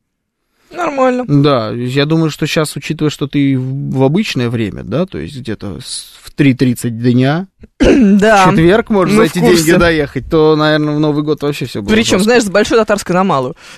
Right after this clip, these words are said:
Speaker 2: Да, да, да, да, да, с-, конечно.
Speaker 1: А Малая Татарская есть?
Speaker 2: У меня, я один раз снимал сюжет, и у меня там был как бы момент, когда я в конце сюжета в такси садился,
Speaker 1: Мгм.
Speaker 2: ну, по задумке. И, ну, для этого надо было заказать такси.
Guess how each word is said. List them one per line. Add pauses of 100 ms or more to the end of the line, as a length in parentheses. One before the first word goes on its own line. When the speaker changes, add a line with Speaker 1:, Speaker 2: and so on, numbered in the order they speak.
(280)
Speaker 2:
Да,
да,
да,
да,
да,
с-,
конечно.
Speaker 1:
А
Малая
Татарская
есть?
Speaker 2:
У
меня,
я
один
раз
снимал
сюжет, (1300)
и
у
меня
там
был
как
бы
момент,
когда
я
в
конце
сюжета
в
такси
садился, (580)
Speaker 1:
Мгм.
Speaker 2:
ну,
по
задумке. (420)
И,
ну,
для
этого
надо
было
заказать
такси.